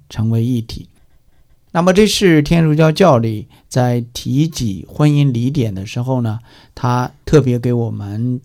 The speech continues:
提醒的，就是让我们所有的天主教徒要结婚的时候，把你们的婚姻跟耶稣基督的逾越奥迹结合在一起，那么让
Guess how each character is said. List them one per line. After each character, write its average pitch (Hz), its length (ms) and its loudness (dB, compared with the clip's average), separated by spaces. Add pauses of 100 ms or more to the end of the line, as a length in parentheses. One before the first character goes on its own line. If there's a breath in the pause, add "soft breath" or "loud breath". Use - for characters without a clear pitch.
(160)
提 120 260 -2
醒 113 360 -4
的， - 160 -18 (400 soft breath)
就 123 180 0
是 117 380 -4 (340 soft breath)
让 143 220 4
我 117 120 0
们 120 440 0
所 131 340 2
有 123 240 4
的 107 560 -8 (160)
天 135 220 0
主 120 120 -2
教 123 240 0
徒 123 640 -6 (140)
要 120 260 2
结 117 240 -4
婚 143 240 0
的 135 160 4
时 117 180 -6
候， 117 320 -4 (120)
把 123 180 -2
你 107 140 -2
们 107 180 -6
的 107 160 -6
婚 147 260 2
姻 151 360 2 (400 soft breath)
跟 131 360 0 (100)
耶 127 180 2
稣 127 200 -2
基 135 160 -2
督 131 160 0
的 123 260 -2
逾 135 160 2
越 170 120 4
奥 175 380 2
迹 110 340 -8 (100)
结 120 240 0
合 117 200 -2
在 127 220 -2
一 135 220 0
起， 110 400 -8 (200)
那 123 120 -2
么 120 160 -2
让 123 420 0